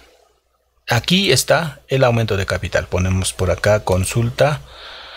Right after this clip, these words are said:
eh, catorce a las cincuenta y dos. Y luego se ha vendido las acciones. ¿Ya?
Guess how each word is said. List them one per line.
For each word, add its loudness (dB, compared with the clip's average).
eh, 0
catorce 2
a 4
las 0
cincuenta -2
y -4
dos. -6
Y 4
luego 4
se 0
ha 2
vendido -2
las -2
acciones. 2
¿Ya? 2